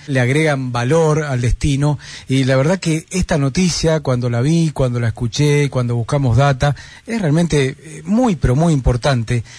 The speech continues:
La llegada de un tren turístico solar que recorre la quebrada Humahuaca. Bueno, contanos a ver, para aquel que no sabe de qué estamos hablando,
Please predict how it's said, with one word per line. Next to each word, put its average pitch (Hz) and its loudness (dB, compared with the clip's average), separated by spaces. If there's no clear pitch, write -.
La 151 0
llegada 226 0
de 147 -2
un 180 0
tren 160 0
turístico 165 -2
solar 202 0
que 131 -6
recorre 151 -2
la 127 -4
quebrada 135 0
Humahuaca. 147 0
Bueno, 180 0
contanos 185 0
a 180 4
ver, 202 0
para 147 -2
aquel 160 -4
que 143 -4
no 139 0
sabe 170 0
de 139 0
qué 135 -6
estamos 143 0
hablando, 170 0